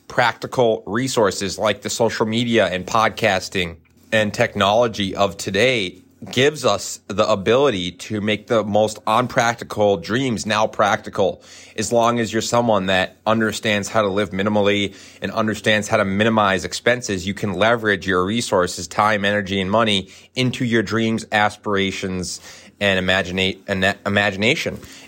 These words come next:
And then you can have bigger dreams rather than smaller dreams.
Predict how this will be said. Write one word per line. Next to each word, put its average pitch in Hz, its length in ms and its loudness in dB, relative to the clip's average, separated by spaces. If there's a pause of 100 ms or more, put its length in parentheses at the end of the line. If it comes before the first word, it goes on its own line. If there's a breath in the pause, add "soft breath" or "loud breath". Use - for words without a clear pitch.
And 101 260 0
then 104 240 2
you 104 80 -2
can 104 140 -8
have 101 260 0
bigger 117 240 2
dreams 98 420 -2
rather 101 240 2
than 90 160 -6
smaller 95 520 0
dreams. - 480 -10